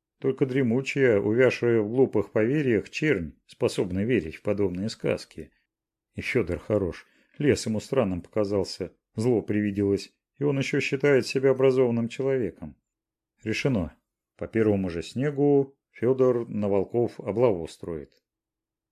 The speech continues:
Мужик, по-своему расценив молчание Байрона, продолжил. Страшен волколак. Ростом с корову,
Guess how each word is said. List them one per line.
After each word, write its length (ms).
Мужик, 520
по-своему 520
расценив 520
молчание 580
Байрона, 680
продолжил. 580
Страшен 720
волколак. 680
Ростом 460
с 60
корову, 720